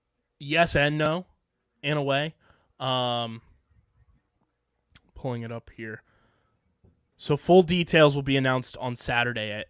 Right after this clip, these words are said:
N B A Con. Uh, the in-season tournament will take place f-,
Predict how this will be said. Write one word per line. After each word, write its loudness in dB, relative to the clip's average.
N 2
B -2
A 0
Con. -14
Uh, -6
the -8
in-season -4
tournament -2
will -4
take -4
place -4
f-, -18